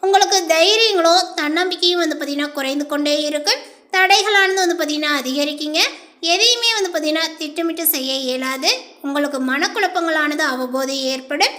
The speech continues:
பூமியால், பிள்ளைகளால் என்று அடுத்தடுத்து பிரச்சனைகளானது வந்து அலைமோதுங்க.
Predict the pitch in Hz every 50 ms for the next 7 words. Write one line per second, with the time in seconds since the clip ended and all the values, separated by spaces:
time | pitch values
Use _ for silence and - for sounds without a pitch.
0 | - 349 349 339 392 453 508 554 539 494 453 415 370 359 359 370 359 359 - 330
1 | 320 330 330 349 339 339 339 339 349 349 330 302 294 294 294 302 285 262 277 320
2 | 415 440 - 403 392 392 - 403 403 - 339 285 269 277 302 330 359 349 330 339
3 | 330 330 330 330 330 330 320 294 285 285 285 262 247 240 247 262 269 277 269 269
4 | 277 277 277 294 302